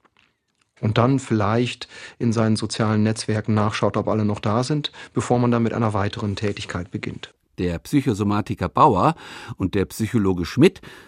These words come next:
Speaker 2: setzen in diesem Kontext auf eine bestimmte Meditationsstrategie, die dem zerstreuten Ich wieder Konzentrationsfähigkeit, Muße und Intensität ermöglichen. Dabei geht es um das Prinzip der Achtsamkeit.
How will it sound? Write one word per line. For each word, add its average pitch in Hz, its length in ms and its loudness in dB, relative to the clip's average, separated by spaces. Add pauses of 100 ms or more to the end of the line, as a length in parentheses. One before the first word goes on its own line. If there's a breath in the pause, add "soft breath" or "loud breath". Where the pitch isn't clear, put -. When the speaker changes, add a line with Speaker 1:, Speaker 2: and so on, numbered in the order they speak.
Speaker 2:
setzen 135 400 0
in 156 140 8
diesem 131 240 4
Kontext 139 500 2
auf 123 140 -2
eine 117 180 2
bestimmte 135 480 2
Meditationsstrategie, 117 1600 0 (500 loud breath)
die 101 100 -4
dem 95 200 0
zerstreuten 120 640 2
Ich 131 280 -2
wieder 110 180 2
Konzentrationsfähigkeit, 113 1600 0
Muße 135 640 6
und 147 380 8
Intensität 139 760 4
ermöglichen. 82 680 -4 (420 loud breath)
Dabei 90 220 0
geht 123 260 4
es 156 100 0
um 110 140 0
das 107 160 0
Prinzip 117 500 0 (240 soft breath)
der 101 160 0
Achtsamkeit. - 960 -6